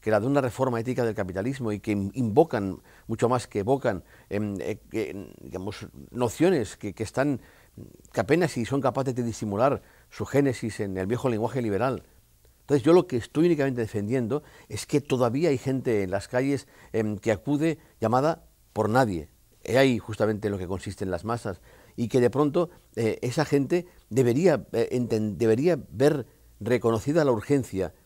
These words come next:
de merecer un discurso, algo que las organice,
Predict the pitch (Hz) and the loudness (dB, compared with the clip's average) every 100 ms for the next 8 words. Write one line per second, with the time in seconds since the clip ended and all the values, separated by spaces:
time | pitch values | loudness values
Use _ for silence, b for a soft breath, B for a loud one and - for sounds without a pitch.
0 | b _ - 107 113 87 - _ - _ | b _ -4 2 2 0 -4 _ -20 _
1 | 123 127 151 185 143 - 160 147 110 131 | -2 4 4 6 4 2 0 0 2 4
2 | 156 175 B B - 120 - 123 110 147 | 4 0 B B 0 0 2 0 2 0
3 | 143 104 | 0 -4